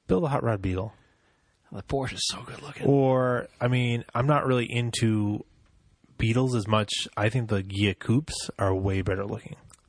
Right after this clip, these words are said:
Speaker 2: I think the Ghia coupe is more of a three fifty-six substitute than a Beetle is.
Speaker 1: I would rather have a Ghia coupe than a
Speaker 2: I have a
Speaker 1: early Beetle.
Speaker 2: soft spot for Ghias. Remember my father's that he had back when I was in high school?
Speaker 1: Yeah.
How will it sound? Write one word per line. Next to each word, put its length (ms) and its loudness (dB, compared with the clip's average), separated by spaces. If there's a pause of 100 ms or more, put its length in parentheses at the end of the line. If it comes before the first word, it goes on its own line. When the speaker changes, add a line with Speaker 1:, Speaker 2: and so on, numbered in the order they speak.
(120)
Speaker 2:
I 60 -2
think 160 2
the 80 -2
Ghia 240 0
coupe 220 -2
is 100 -4
more 320 0
of 140 -4
a 320 -4 (1600)
three 200 -2
fifty-six 600 -8 (920)
substitute 500 0
than 120 -8
a 120 -10 (200)
Beetle 320 -4
is. 220 -14
Speaker 1:
I 100 4
would 180 4
rather 220 4
have 120 0
a 40 -2
Ghia 260 0
coupe 260 -2
than 160 0
a 160 -4 (720)
Speaker 2:
I 120 2
have 160 4
a 20 0
Speaker 1:
early 20 0
Beetle. 100 -2
Speaker 2:
soft 220 4
spot 240 -2
for 120 -10
Ghias. 320 -2
Remember 180 0
my 60 0
father's 480 0
that 140 -2
he 80 -4
had 260 -2
back 200 -2
when 100 -4
I 40 -2
was 100 -4
in 60 -6
high 100 -6
school? 340 -8 (100)
Speaker 1:
Yeah. 180 -2